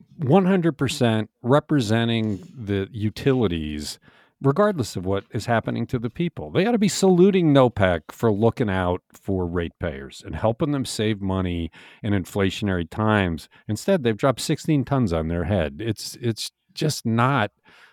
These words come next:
a good system we have in Ohio. It's corrupt, we know, from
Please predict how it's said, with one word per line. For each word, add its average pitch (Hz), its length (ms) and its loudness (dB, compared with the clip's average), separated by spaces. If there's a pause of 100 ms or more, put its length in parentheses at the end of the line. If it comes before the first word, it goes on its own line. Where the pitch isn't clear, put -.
(120)
a 107 100 0
good 95 220 2
system 90 460 -2
we 85 140 -2
have 90 180 2
in 85 100 -2
Ohio. 82 400 -2
It's - 140 -14
corrupt, 113 600 4
we 92 120 -4
know, 87 300 0
from 87 440 -4